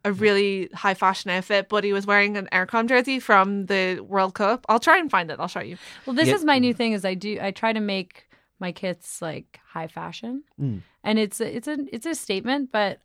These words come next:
Speaker 2: I, I think I can pull it off. No one, I, maybe I don't have any true friends who are like,
Speaker 3: <laughs>
Speaker 2: "Stop it. That is not a look for you." But it's becoming much more part of a fashion trend
Speaker 1: Oh,
Speaker 2: now.
Speaker 1: yeah,
Speaker 3: Yeah.
Speaker 1: completely.
Speaker 3: 'Cause he's, like, wearing very good pants and then an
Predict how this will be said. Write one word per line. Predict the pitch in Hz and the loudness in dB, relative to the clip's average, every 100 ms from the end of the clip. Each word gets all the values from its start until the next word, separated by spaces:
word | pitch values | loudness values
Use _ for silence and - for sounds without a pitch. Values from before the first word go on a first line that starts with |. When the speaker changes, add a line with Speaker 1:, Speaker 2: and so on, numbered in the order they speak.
| _ | _
Speaker 2:
I, | 240 294 - - | 2 2 0 2
I | 202 285 | 4 4
think | - 349 | 2 -2
I | 330 | -2
can | 320 311 | 0 -2
pull | 302 302 | 0 2
it | |
off. | 294 302 320 | 4 4 2
No | 233 233 240 | 0 2 4
one, | 254 240 | 2 4
I, | 233 220 | 4 4
maybe | 233 233 240 | 2 2 4
I | |
don't | 240 | 4
have | 240 220 | 2 2
any | 220 | 2
true | 208 226 | 2 0
friends | 214 202 208 | 2 2 0
who | 214 | -2
are | 196 | -2
like, | 185 180 - | 2 2 2
Speaker 3:
<laughs> | 180 | -2
Speaker 2:
"Stop | - 180 - - 82 - | -4 -6 -6 -4 -6 -8
it. | - - - - | -14 -14 -12 0
That | 185 180 | 0 2
is | 180 175 | -2 -2
not | 165 156 143 - | 0 0 -4 -6
a | 185 | -6
look | 170 175 220 - | 0 0 0 -4
for | 269 | 0
you." | 269 285 330 330 | 2 2 2 2
But | 233 220 | 2 2
it's | 220 | 2
becoming | - 233 - 247 254 233 | 0 -6 -2 2 2 2
much | 196 196 - | 0 -2 -4
more | 208 190 185 | -4 -4 -4
part | 190 180 | -4 -4
of | 175 | -4
a | |
fashion | 170 175 175 170 170 | -6 -6 -6 -8 -10
trend | - 254 | -2 6
Speaker 1:
Oh, | 277 | 6
Speaker 2:
now. | 277 | 6
Speaker 1:
yeah, | 262 269 254 | 6 6 6
Speaker 3:
Yeah. | 269 208 | 6 6
Speaker 1:
completely. | 175 180 170 | 4 0 -6
Speaker 3:
'Cause | - | -2
he's, | 131 | 2
like, | 135 | 2
wearing | 123 117 | 2 2
very | 98 117 120 | 2 4 4
good | 113 104 | 2 -2
pants | - 87 82 - - - _ | -4 -6 -6 -10 -12 -18 _
and | 95 | -4
then | 92 | -2
an | 90 | -4